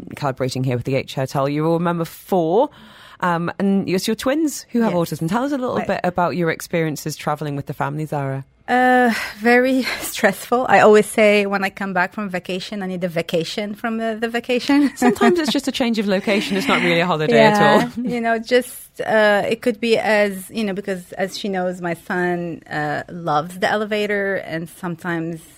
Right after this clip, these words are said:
Speaker 2: just redirecting him to go back, he just wanna press the buttons. And, uh, I've shared, you know, once we had the staycation here, and they would not let him press, and it was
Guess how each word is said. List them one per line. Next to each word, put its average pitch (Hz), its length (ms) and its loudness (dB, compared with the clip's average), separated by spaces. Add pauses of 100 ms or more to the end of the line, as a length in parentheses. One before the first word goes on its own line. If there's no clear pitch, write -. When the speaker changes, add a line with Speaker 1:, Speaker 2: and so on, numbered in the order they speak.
(140)
Speaker 2:
just - 420 -14
redirecting 185 640 0
him 175 240 -2
to 165 400 -6
go 160 160 -6
back, 160 160 -2
he 185 80 -8
just 175 180 -10
wanna 165 140 -6
press 160 200 -10
the - 100 -12
buttons. 156 500 -8
And, - 160 -12 (380)
uh, 175 180 -6
I've - 160 -2
shared, 165 760 2
you 185 120 -8
know, 175 100 -2
once 170 320 -6
we 170 300 -2
had 175 300 0
the 170 80 2
staycation 185 1120 0
here, 175 460 0
and 165 440 -4 (340)
they 180 160 0
would 175 200 -2
not 175 360 0
let 165 200 -2
him 165 340 -4
press, 160 720 -2
and 175 220 -8
it 170 180 -6
was 170 320 -10